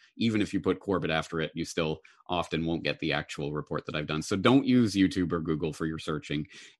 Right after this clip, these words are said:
and, uh, go to the source of the material if and when possible. In this case, that's corbettreport dot com. I do post to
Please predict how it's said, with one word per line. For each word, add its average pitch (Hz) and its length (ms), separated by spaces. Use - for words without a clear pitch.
and, 82 540
uh, 80 300
go 120 160
to 127 140
the 101 100
source 95 380
of 80 100
the 90 60
material 82 520
if 92 240
and 80 120
when 78 240
possible. 78 560
In 85 100
this 90 160
case, 85 160
that's 80 160
corbettreport 85 640
dot 71 160
com. 80 320
I 92 60
do 127 200
post 123 460
to 85 380